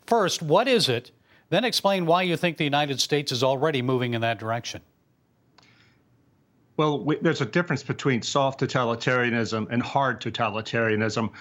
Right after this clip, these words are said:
Speaker 2: The hard version is what we all think of as totalitarianism. It's George Orwell's nineteen eighty-four. It's the Soviet Union. It's the infliction of pain and terror on people to get them to conform. I don't think that's what we're facing. I don't think that's what's happening here.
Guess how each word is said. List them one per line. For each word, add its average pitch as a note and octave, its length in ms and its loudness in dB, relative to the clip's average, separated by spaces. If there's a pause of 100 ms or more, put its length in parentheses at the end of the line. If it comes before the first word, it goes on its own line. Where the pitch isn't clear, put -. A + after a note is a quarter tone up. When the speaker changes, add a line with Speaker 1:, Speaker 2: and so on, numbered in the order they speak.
(240)
Speaker 2:
The - 80 2
hard A3 320 2
version B2+ 340 0
is A#2 220 -4
what C#3+ 240 0
we D#3 100 2
all D3+ 160 0
think A3+ 340 -2
of G2+ 200 -2
as A2 180 -2
totalitarianism. A2 1120 0 (240)
It's - 160 -2
George D#3+ 340 0
Orwell's C#3 540 2
nineteen C#3+ 400 2
eighty-four. B2+ 720 2
It's - 240 -2
the B2+ 100 0
Soviet C3 640 2
Union. B2+ 440 2 (340)
It's B2 280 -2
the C3+ 160 2
infliction C3 640 0
of A#2+ 220 -4
pain C#3+ 400 0
and A2 200 0
terror C#3+ 520 2
on A2+ 240 0
people A#2 400 0
to A2+ 120 -4
get A2+ 200 0
them A2+ 100 -2
to A#2 140 -4
conform. A#2 580 0 (400)
I D3 100 2
don't A#3+ 140 0
think A#3+ 180 -2
that's F#3+ 220 -2
what F#3 80 -2
we're D3 140 0
facing. C#3+ 500 -2
I - 60 -2
don't C#3+ 160 -2
think D3+ 160 -2
that's C#3 180 0
what's C#3 140 -2
happening C3+ 420 0
here. A2+ 340 0